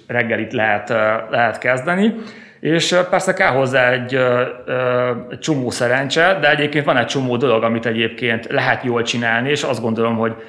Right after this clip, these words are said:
hogy a rengeteg hiba mellett, amit, ö, elkövettünk, vannak olyan dolgok, amiket elég jól csináltunk, és azért is tarthatunk itt. És akkor mo-, ö, egy, egy pár dolog, tehát, hogy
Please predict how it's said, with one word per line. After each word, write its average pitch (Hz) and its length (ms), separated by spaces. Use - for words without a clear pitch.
hogy 117 140
a 123 60
rengeteg 139 420
hiba 165 240
mellett, 117 380
amit, 117 340
ö, 127 40
elkövettünk, 123 840
vannak 120 280
olyan 113 200
dolgok, 120 400
amiket 120 640
elég 127 220
jól 120 180
csináltunk, 120 460
és 110 120
azért 107 340
is 113 160
tarthatunk 107 580
itt. - 300
És 113 120
akkor 143 540
mo-, 175 240
ö, 160 340
egy, 156 180
egy - 180
pár 143 260
dolog, 120 360
tehát, 135 240
hogy 139 300